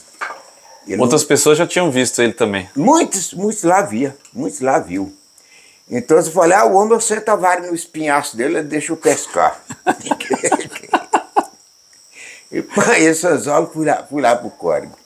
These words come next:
Speaker 1: Na hora que
Speaker 2: Hum.
Speaker 1: cheguei lá, joguei o anzol na, na água, foi, foi rapidinho, eu peguei. Foi três, três traíras.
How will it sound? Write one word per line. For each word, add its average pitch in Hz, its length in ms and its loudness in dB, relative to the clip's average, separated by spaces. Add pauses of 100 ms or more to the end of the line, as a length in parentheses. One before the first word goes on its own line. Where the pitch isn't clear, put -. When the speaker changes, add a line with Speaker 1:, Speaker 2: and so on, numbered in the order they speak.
(1120)
Speaker 1:
Na 95 140 4
hora 175 160 4
que - 100 -6
Speaker 2:
Hum. 131 80 -4
Speaker 1:
cheguei 156 360 2
lá, 160 360 2 (1040)
joguei 117 380 2
o 117 60 6
anzol 104 340 4
na, 113 400 -2
na 104 160 -4
água, 139 320 2
foi, 147 420 0
foi 151 180 2
rapidinho, 143 560 -2
eu 139 40 0
peguei. 92 580 -2 (240)
Foi 139 200 -6
três, - 720 0 (160)
três 147 320 -4
traíras. 87 500 -6